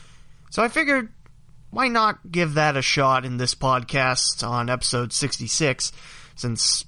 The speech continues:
really I don't have anything else planned for this week. Also, sorry it's a day late. Things happen, but I'm back this Tuesday.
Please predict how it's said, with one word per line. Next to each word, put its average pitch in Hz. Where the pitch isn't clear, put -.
really 117
I 110
don't 113
have 113
anything 110
else 113
planned 120
for 127
this 123
week. 131
Also, 170
sorry 170
it's 156
a 151
day 143
late. 131
Things 143
happen, 127
but 147
I'm 160
back 123
this 120
Tuesday. 98